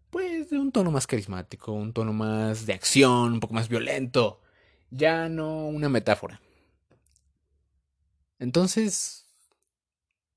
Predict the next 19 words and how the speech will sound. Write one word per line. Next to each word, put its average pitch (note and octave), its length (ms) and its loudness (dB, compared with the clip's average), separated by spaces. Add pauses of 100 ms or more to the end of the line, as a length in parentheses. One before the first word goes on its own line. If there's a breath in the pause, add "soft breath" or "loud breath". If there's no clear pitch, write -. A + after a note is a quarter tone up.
(1700)
¿qué D3 120 4
me D#3+ 100 2
deja? G2+ 380 -2 (160)
A G#2 100 -6
mí, F#2 300 -6
a G#2 80 4
mí, F#2+ 180 0
a F#2+ 60 -8
mí. F2+ 100 -14
¿Qué F#3+ 140 0
nos E3 180 -2
deja - 320 -14 (800 soft breath)
como, F#2+ 480 -10 (680)
como G#2 160 -12
enseñanza? F#2+ 640 -14 (2000)
Que G3 100 2
el A#3+ 80 6
miedo F4+ 200 6
existe, C3 680 -2